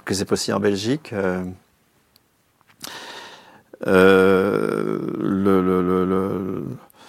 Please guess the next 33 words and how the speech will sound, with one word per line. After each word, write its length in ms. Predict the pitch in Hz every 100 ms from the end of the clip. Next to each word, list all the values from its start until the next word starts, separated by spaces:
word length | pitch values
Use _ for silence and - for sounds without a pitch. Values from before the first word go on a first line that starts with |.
| - -
la 140 | 85
mort 300 | 92 101 104
donnée, 580 | 87 101 92 95 123 131
euh, 460 | 90 92 90 90 78
à 80 |
quelqu'un 480 | - 95 82 - 107
qui 640 | - - 92 90 87 87 82 90 113 - 87
n'était 220 | 95 107
pas 160 | -
si 340 | 110 - - 113
âgé 180 | 95 101
que 100 | -
ça, 280 | - 80 113
mais 180 | 85
qui 280 | 85 - 87
estimait 680 | 87 - - 80 76 80 104
qu'il 340 | - - - -
fallait 220 | - 98
en 80 | 90
finir. 500 | - 87 85 117 120
Euh, 220 | 78 87 90 92 - _ _ _ _ _ _ _ _ _ _ _ - _ _ _ - - - -
je 80 |
sais 60 | -
pas, 160 | - -
j'arrive 380 | 80 82 85 -
pas, 400 | - 98 87 90
j'arrive 340 | - 98 87
pas 120 | - 95
à 40 |
acquiescer 600 | 90 - 90 - 87 82 87
à 40 | 92
cette 400 | - - - 90 90
logique. 420 | 95 98 -